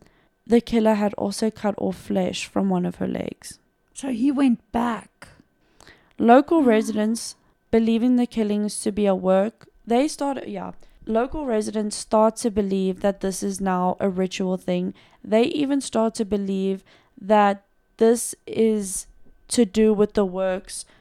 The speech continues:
Speaker 1: of a Sangoma.
Speaker 2: Which is a traditional healer.
Speaker 1: Which is a traditional healer. And they think that they're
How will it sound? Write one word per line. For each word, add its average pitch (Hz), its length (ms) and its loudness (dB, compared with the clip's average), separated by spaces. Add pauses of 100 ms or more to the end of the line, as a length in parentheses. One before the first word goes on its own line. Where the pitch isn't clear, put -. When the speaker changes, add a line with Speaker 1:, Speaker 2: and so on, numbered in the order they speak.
(180)
Speaker 1:
of 190 480 2 (100)
a 196 320 0
Sangoma. 180 800 -6 (920)
Speaker 2:
Which 226 220 -4
is 208 140 -4
a 208 80 -4
traditional 208 580 -4
healer. 190 340 -4
Speaker 1:
Which 214 160 4
is 196 140 -4
a 196 40 -2
traditional 190 580 0
healer. 208 420 2 (640)
And 214 340 2
they 208 180 4
think 226 280 -2
that 208 160 -2
they're 202 80 2